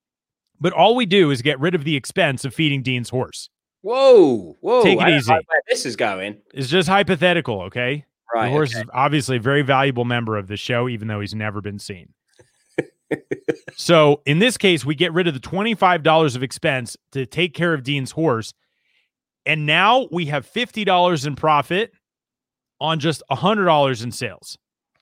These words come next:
Speaker 2: Got it.
Speaker 1: Okay? The, the fastest way for any business to grow its bottom line is to take a hard look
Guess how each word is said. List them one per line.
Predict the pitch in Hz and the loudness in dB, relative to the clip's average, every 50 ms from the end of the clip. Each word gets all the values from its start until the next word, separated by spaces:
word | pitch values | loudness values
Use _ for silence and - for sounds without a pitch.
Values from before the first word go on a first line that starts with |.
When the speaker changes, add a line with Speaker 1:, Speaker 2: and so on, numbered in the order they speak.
| _ _ _ _ _ _ - - _ _ _ | _ _ _ _ _ _ -20 -20 _ _ _
Speaker 2:
Got | - 104 101 95 | -6 -4 -4 -4
it. | 90 - - _ _ _ _ _ - | -6 -8 -12 _ _ _ _ _ -12
Speaker 1:
Okay? | 123 110 143 143 143 156 170 165 _ _ _ _ _ _ _ _ _ _ _ _ _ - | -8 -2 0 0 2 0 0 -4 _ _ _ _ _ _ _ _ _ _ _ _ _ -8
The, | 113 139 117 104 _ _ _ | -8 -8 -8 -8 _ _ _
the | - 135 | -8 -8
fastest | 135 - _ - - 180 202 233 226 - - 247 240 - - | -8 -6 _ 0 2 4 4 2 0 -2 -4 -6 -6 -8 -6
way | 160 151 170 143 139 135 | -4 -2 -2 0 0 -2
for | - - 131 - - | -4 -6 -12 -10 -6
any | 135 165 214 240 233 | -4 -4 -2 -4 -2
business | 160 175 185 180 139 170 185 - - | 0 0 0 2 0 -2 -4 -4 -4
to | - 151 | -6 -6
grow | 120 127 143 151 143 135 131 127 127 - - | -4 0 2 2 4 4 2 0 -2 -6 -8
its | 127 120 - | -14 -14 -12
bottom | - - 139 135 147 170 185 175 160 | -8 -6 -4 0 0 0 0 0 -2
line | 151 143 135 120 107 107 107 104 - _ _ _ _ _ _ | -2 0 0 -2 -2 -4 -6 -8 -10 _ _ _ _ _ _
is | - 135 127 - | -8 -6 -6 -4
to | - 127 | -6 -6
take | - 147 147 - | -2 -2 -2 -2
a | 123 | -4
hard | 113 - - 156 180 214 202 160 | -6 -2 2 4 4 4 2 0
look | 147 135 131 127 120 - | 0 0 0 0 0 -4